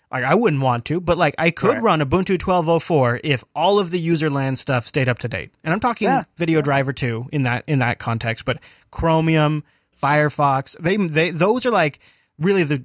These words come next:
Speaker 1: the, the, some of the things that they do manage to stay up to date, but I'm talking everything. Pidgin, V L C, I want everything up to date, and then you can keep the lower level stuff. Uh, and, and I wouldn't just argue that might work. I would argue we've seen that work in the marketplace. We've seen it work in the enterprise. We've seen it work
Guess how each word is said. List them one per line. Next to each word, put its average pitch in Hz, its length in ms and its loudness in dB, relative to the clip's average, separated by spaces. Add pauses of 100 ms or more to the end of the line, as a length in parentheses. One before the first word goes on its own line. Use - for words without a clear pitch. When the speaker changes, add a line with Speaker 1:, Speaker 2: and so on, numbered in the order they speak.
(140)
Speaker 1:
the, 151 200 -4
the, 156 120 -2
some 165 200 2
of 151 60 2
the 143 60 -4
things 139 200 0
that 113 160 -4
they 135 220 -2
do 135 180 0
manage 151 260 -2
to 160 60 -4
stay 170 140 -4
up 160 80 -8
to 151 60 -16
date, 170 160 -4
but - 100 -4
I'm 226 120 0
talking 220 380 0
everything. 143 460 0
Pidgin, 170 420 2
V 160 180 4
L 156 140 2
C, 151 260 -4
I 165 80 0
want 180 240 2 (100)
everything 202 480 0
up 175 140 -2
to 180 100 -4
date, 131 360 -2 (340)
and 156 80 -2
then 156 120 2
you 165 80 -2
can 180 140 -4
keep 226 200 -2
the 180 100 2
lower 202 280 2
level 127 240 0
stuff. - 280 -2 (240)
Uh, - 40 -2 (240)
and, 202 260 0
and 202 440 -2 (320)
I 226 120 0
wouldn't 285 240 0
just 208 100 -4
argue 196 500 0 (120)
that 185 200 2
might 220 260 2
work. 175 340 0
I 196 80 2
would 214 140 2
argue 202 340 2
we've 170 320 -2
seen 269 300 0
that 135 200 2
work 127 240 -4
in 160 120 2
the 160 40 2
marketplace. 180 680 -2
We've 170 160 -2
seen 214 180 0
it 208 100 -2
work 196 220 0
in 175 100 4
the 160 160 4
enterprise. 135 540 0
We've 160 140 0
seen 190 200 -2
it 185 100 -4
work 175 280 -2